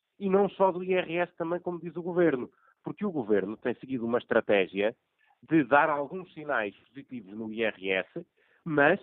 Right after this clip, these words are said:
massacrar os portugueses com o, os impostos indiretos,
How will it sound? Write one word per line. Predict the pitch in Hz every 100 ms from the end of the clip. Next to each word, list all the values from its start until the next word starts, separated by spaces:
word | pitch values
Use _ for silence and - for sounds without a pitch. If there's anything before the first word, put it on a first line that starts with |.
| _ _ -
massacrar | 160 202 - - 131 127
os | 110
portugueses | _ _ 113 123 131 _
com | _ 147 156 175
o, | - 156 160 147
os | 139
impostos | 147 143 139 -
indiretos, | 143 170 180 175